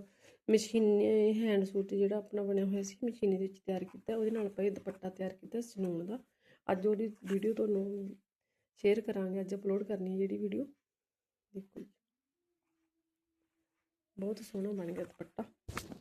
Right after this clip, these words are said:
ਇਹ ਆਪਣਾ ਦੁਪੱਟਾ ਹੋ ਗਿਆ ਜੀ ਪਿੰਕ ਮੈਜੈਂਟਾ ਕਲਰ।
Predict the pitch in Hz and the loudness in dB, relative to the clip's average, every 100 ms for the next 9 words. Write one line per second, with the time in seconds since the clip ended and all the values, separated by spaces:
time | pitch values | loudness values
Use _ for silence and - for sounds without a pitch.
0 | _ _ _ _ _ _ _ _ _ _ | _ _ _ _ _ _ _ _ _ _
1 | _ - 226 226 220 208 196 202 196 208 | _ -2 2 2 2 -2 -2 -4 -4 -2
2 | 196 190 196 220 - 185 175 175 190 - | 0 0 0 -4 -2 0 0 -2 -10 -10
3 | _ _ _ _ _ _ - 208 190 175 | _ _ _ _ _ _ -4 0 2 0
4 | - 170 180 202 | -2 -8 -4 -2